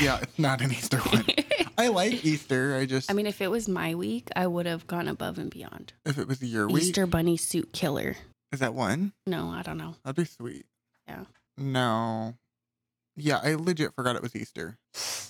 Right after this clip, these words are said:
Speaker 1: Like, not to be not festive, but I've just been working a lot, so I forgot it was Easter.
Speaker 2: Honestly, I think Easter's my least favorite holiday.
Speaker 1: Fourth of July is the best holiday.
Speaker 2: Yeah.
Speaker 1: Sorry, I don't know how to say this,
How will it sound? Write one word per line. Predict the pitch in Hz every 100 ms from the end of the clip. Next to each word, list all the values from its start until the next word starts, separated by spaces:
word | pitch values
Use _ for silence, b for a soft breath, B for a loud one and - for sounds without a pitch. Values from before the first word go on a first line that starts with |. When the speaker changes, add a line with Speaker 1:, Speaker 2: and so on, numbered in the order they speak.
| B -
Speaker 1:
Like, | 160
not | 160 139 -
to | 147
be | 135 127 - _ _ _ 135
not | 131 - -
festive, | 123 - 147 165 - -
but | 127 113 _ _
I've | 131 -
just | 131 -
been | 127
working | 117 - 123
a | 135
lot, | 160 180 - -
so | 127
I |
forgot | - 117 101
it | -
was | 110 -
Easter. | - - - _ _ _ _
Speaker 2:
Honestly, | 208 233 - 294
I | 277
think | 247 190 -
Easter's | 170 - 185 185
my | 185
least | 156 147 -
favorite | 160 160 175
holiday. | 143 156 185 214 226 - -
Speaker 1:
Fourth | 139
of | 131
July | 123 110
is |
the | 104
best | 87 -
holiday. | 80 92 90 - _ _ -
Speaker 2:
Yeah. | -
Speaker 1:
Sorry, | 123 101 127 -
I | 131
don't | 131
know |
how | 135
to | 131
say | 127
this, | 127 156